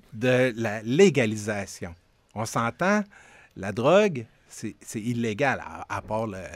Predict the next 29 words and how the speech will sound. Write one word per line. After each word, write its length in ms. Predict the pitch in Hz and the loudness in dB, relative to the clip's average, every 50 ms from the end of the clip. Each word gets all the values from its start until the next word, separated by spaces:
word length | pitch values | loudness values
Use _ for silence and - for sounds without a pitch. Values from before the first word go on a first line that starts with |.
| 92 92 95 | -16 -14 -12
le 100 | 98 98 | -14 -12
pot. 260 | - - 139 170 170 - | -8 -6 -6 -6 -6 -8
C'est, 320 | - - 98 92 87 - - - - _ - - - - - - 120 110 104 107 | -12 -12 -12 -12 -12 -14 -18 -20 -20 _ -20 -20 -20 -20 -16 -14 -14 -14 -8 -6
quand 200 | - 127 117 139 | -6 -4 -4 -4
on 100 | 117 113 | -6 -2
parle 240 | - 131 135 135 | -2 -2 -2 0
de 80 | 117 117 | -2 -6
cocaïne, 600 | - - 120 110 - 110 107 117 156 190 202 196 | -6 -6 -6 -6 -4 -4 -2 0 2 2 2 2
d'héroïne, 580 | 156 131 120 113 110 110 110 120 143 185 202 185 | 2 2 0 0 0 0 0 2 2 2 2 2
de 80 | 123 113 | 0 0
méthamphétamine, 840 | 117 117 - 120 110 - - 120 - 113 107 113 131 175 220 226 180 - - - - - _ _ | -2 -2 -2 -4 -6 -6 -8 -8 -6 -4 -2 0 0 0 0 0 -2 -4 -8 -16 -20 -20 _ _
c'est 140 | - - 104 | -10 -8 -6
entre 240 | 104 104 - - 147 | -6 -6 -6 -6 -6
autres 160 | 147 139 123 | -6 -4 -6
les 100 | 110 101 | -8 -8
trois 280 | - - - 127 127 | -10 -8 -6 -4 -4
types 220 | - - 156 135 123 | -4 -4 -8 -4 -2
de 120 | 123 117 | 0 0
drogues 240 | 113 110 123 131 135 | 2 2 2 0 0
qu'on 140 | - 123 110 | -2 -2 -2
va 80 | 107 104 | -2 -4
parler 240 | - 113 104 107 117 | -4 -6 -6 -4 -4
aujourd'hui. 640 | 117 117 117 113 98 98 101 117 131 160 214 226 220 - 127 117 110 - - - - - - - _ - | -4 -4 -4 -6 -8 -8 -8 -6 -4 -2 -2 -2 -4 -6 -12 -18 -18 -18 -20 -20 -20 -20 -20 -20 _ -10
Euh, 180 | 104 101 95 92 | -8 -8 -6 -6
c'est 140 | - - 120 | -6 -6 -6
toujours 260 | - 147 160 175 180 | 0 4 4 4 6
illégal 560 | 165 147 131 123 117 143 156 160 147 127 113 104 | 6 4 4 4 6 6 8 8 8 6 4 0
d'en 200 | 110 107 110 101 | -4 -4 -4 -4
avoir. 440 | 101 95 95 95 92 85 82 - | -6 -6 -8 -8 -8 -8 -10 -14